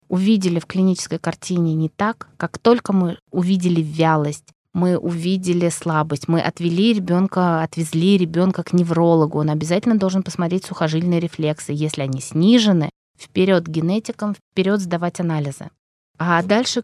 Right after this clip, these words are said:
к вопросу лечения. Щас, безусловно, существуют эффективные методы лечения сма, которые, они... Вот сейчас, э, есть такое достаточно, ну, скажем, модное понятие, что ли, среди неврологов,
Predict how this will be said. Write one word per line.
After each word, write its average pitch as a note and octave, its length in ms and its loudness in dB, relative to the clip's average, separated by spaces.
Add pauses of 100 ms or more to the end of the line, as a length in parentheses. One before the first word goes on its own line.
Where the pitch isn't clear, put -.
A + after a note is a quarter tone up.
к - 80 -6
вопросу A#3 400 0
лечения. A#3 800 0
Щас, G#3+ 540 -2
безусловно, G#3 1120 0
существуют G3+ 920 2 (300)
эффективные F#3+ 540 2
методы F3 380 0
лечения E3+ 560 0
сма, G3 360 0
которые, F#3+ 600 0 (180)
они... G3 480 2
Вот F#3 160 -2
сейчас, F#3+ 340 0 (200)
э, E3+ 160 0
есть F3+ 220 -2
такое E3+ 540 -2 (300)
достаточно, F3+ 920 -6 (380)
ну, G3+ 220 -4
скажем, F3 500 -8
модное G3+ 560 0
понятие, F#3 580 0
что - 220 -6
ли, E3 100 -4
среди E3 320 -4
неврологов, E3+ 520 0